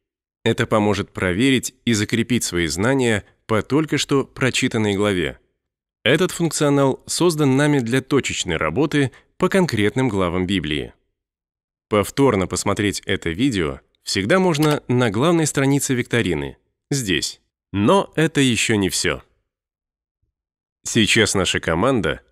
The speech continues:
активно работает над ее расширением, и скоро появятся вопросы по Ветхому Завету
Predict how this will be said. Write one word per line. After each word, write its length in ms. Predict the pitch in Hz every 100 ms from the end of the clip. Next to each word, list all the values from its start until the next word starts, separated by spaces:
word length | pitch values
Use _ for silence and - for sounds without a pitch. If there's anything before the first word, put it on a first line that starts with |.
| -
активно 480 | 98 90 180 190 175
работает 520 | 151 147 165 156 143
над 160 | 135 127
ее 220 | 127 135
расширением, 760 | 120 - 120 113 85 73 60 - _ _ _
и 100 | -
скоро 380 | 101 - 104 90
появятся 800 | - 78 98 127 104 - 76 67 _ _ -
вопросы 800 | 104 117 127 139 123 - 82 71 _
по 100 | 98
Ветхому 440 | 95 95 - 85 76
Завету 560 | 76 85 139 85 60